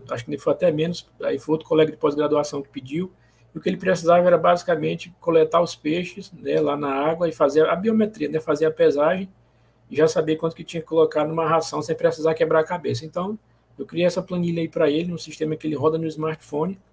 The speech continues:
tá? E, e posso compartilhar com quem tiver interesse também, meu, minha, meu contato vai ficar aí no final.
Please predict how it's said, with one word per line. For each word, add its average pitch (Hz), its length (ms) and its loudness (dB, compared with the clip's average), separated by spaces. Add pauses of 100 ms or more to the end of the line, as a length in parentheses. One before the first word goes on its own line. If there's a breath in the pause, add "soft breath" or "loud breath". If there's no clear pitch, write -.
(220)
tá? 135 220 -2
E, 127 300 -8
e 120 100 -6 (380)
posso 139 180 2
compartilhar 139 460 0
com 139 100 -12
quem 139 140 -4
tiver 131 180 -6
interesse 127 340 -4
também, 127 300 -4
meu, 147 240 -4 (100)
minha, 123 300 -8
meu 123 140 -12
contato 123 340 -4
vai 127 120 -2
ficar - 180 -6
aí 127 80 -2
no 127 80 -10
final. 147 420 0